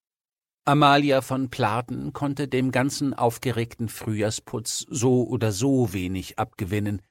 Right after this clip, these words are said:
nicht etwa, weil die sechsundsiebzigjährige ihr denkmalgeschütztes, imposantes Fachwerkhaus mit seiner einzigartigen Handwerkskunst und der prächtigen Eingangspforte, die den Weg auf das herrschaftlich anmutende Grundstück wies,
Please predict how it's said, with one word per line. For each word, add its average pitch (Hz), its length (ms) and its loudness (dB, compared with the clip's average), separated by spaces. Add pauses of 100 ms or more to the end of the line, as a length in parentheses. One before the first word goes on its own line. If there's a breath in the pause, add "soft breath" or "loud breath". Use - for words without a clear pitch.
(480)
nicht 131 300 0
etwa, 104 480 0
weil 85 160 0
die 82 140 -6
sechsundsiebzigjährige 107 1300 -2
ihr 95 220 -4
denkmalgeschütztes, 113 1300 -2
imposantes 104 760 -2
Fachwerkhaus 107 1080 0
mit 85 120 -10
seiner 90 320 -6
einzigartigen 104 920 -2
Handwerkskunst 117 840 -2 (360 soft breath)
und - 260 -6
der 85 120 -4
prächtigen 113 580 0
Eingangspforte, 113 1040 2 (320 loud breath)
die 87 80 -10
den 80 240 -6
Weg 101 300 -2
auf 95 120 -6
das - 220 -4
herrschaftlich 98 680 -2
anmutende 104 600 -2
Grundstück 110 600 0
wies, 107 340 -2